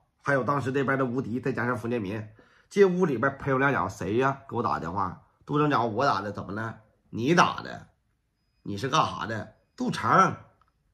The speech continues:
海南的。”“什么意思啊？钱儿呢？”“要钱。”“老弟啊，你看看我带多少人过来。”杜成一瞅，人不少啊，人多能好使，还是能管用啊。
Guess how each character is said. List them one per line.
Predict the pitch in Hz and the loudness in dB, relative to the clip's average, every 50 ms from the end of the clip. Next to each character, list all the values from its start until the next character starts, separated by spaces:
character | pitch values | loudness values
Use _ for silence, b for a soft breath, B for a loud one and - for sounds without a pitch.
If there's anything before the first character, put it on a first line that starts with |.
| _ _ | _ _
海 | - - - 131 117 | -6 -4 -2 -2 0
南 | 110 117 101 113 147 175 | 0 -2 0 2 4 4
的。 | 190 175 135 - - - - _ _ _ _ _ _ _ _ | 6 6 4 4 0 -10 -20 _ _ _ _ _ _ _ _
”“什 | _ - - - 135 | _ -8 -4 -2 0
么 | 147 190 | 2 2
意 | 233 240 254 | 4 4 2
思 | 180 - 131 | 2 2 0
啊？ | 117 104 82 - - - _ _ _ _ _ _ | -2 -2 -2 -4 -10 -16 _ _ _ _ _ _
钱 | - - - 135 | -6 -2 2 4
儿 | 113 147 180 208 | 6 8 8 8
呢 | 220 214 180 131 101 - - - _ _ _ _ _ _ _ _ _ _ _ _ _ _ _ | 8 8 6 4 0 -4 -14 -20 _ _ _ _ _ _ _ _ _ _ _ _ _ _ _
？”“要 | - 147 151 135 | 2 4 4 4
钱。 | - - - - - 95 101 95 92 - _ _ _ _ _ _ _ _ _ _ _ _ _ - | 2 0 -4 -4 -4 -4 -4 -4 -8 -12 _ _ _ _ _ _ _ _ _ _ _ _ _ -2
”“老 | 110 107 104 | -2 0 0
弟 | 104 123 117 98 | 2 0 0 0
啊， | 80 78 - - _ _ _ _ _ _ _ _ _ _ | -2 -6 -10 -14 _ _ _ _ _ _ _ _ _ _
你 | - 120 127 127 | -4 -2 -2 2
看 | - 160 170 147 | 4 4 4 4
看 | 147 151 147 127 101 | 4 2 0 0 0
我 | 95 | -2
带 | 101 139 139 135 | 0 0 0 0
多 | 135 143 151 156 | 2 4 4 4
少 | 135 113 | 4 2
人 | 92 78 87 107 117 | 0 -2 -4 -4 0
过 | 135 165 165 135 | 4 6 6 6
来。” | 113 101 82 - - - - - _ _ _ _ _ _ _ _ _ _ _ _ _ _ _ _ | 6 4 0 -4 -8 -16 -20 -20 _ _ _ _ _ _ _ _ _ _ _ _ _ _ _ _
杜 | - 233 208 | -2 0 4
成 | 160 196 208 220 | 4 4 4 4
一 | 220 196 | 2 0
瞅， | - 120 120 117 123 | 0 -2 -4 -2 0
人 | 127 143 175 | 0 0 0
不 | 180 214 196 | 0 0 0
少 | - 110 - - - | 0 -2 -4 -6 -6
啊， | 101 95 - - - - _ _ _ _ _ _ | -6 -6 -8 -10 -12 -18 _ _ _ _ _ _
人 | - 151 185 220 220 | 2 4 4 6 6
多 | 208 202 208 208 | 6 6 6 6
能 | 180 202 196 | 6 2 0
好 | - - 156 185 | -2 -2 -2 -2
使， | 180 - - - - - | -2 -2 -6 -12 -12 -6
还 | - 123 | -2 -2
是 | 135 135 | -2 0
能 | 143 165 160 - | 0 -2 -2 -2
管 | 127 104 98 | -2 -2 -2
用 | 120 147 147 131 113 | -2 -2 -2 -2 -2
啊。 | 98 - | -4 -8